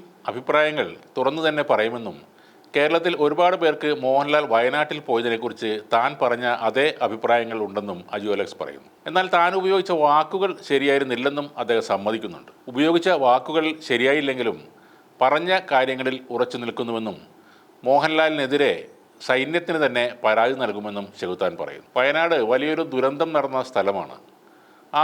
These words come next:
ദുരന്തമുഖത്ത് പരിശീലനം കിട്ടിയ ആളുകളുടെ സാന്നിധ്യമാണ് അപ്പോൾ വേണ്ടത്. ജീവൻ രക്ഷിക്കാനുള്ള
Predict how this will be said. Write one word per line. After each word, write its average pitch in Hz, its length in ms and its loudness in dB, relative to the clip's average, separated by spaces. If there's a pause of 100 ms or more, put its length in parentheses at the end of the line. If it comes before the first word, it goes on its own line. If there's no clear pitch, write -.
(120)
ദുരന്തമുഖത്ത് 160 600 -2 (140)
പരിശീലനം 156 580 0
കിട്ടിയ 123 200 0 (160)
ആളുകളുടെ 120 420 0
സാന്നിധ്യമാണ് 110 720 -2 (200)
അപ്പോൾ 101 200 -4 (120)
വേണ്ടത്. 71 280 -16 (1040)
ജീവൻ 156 260 4 (240)
രക്ഷിക്കാനുള്ള 139 540 0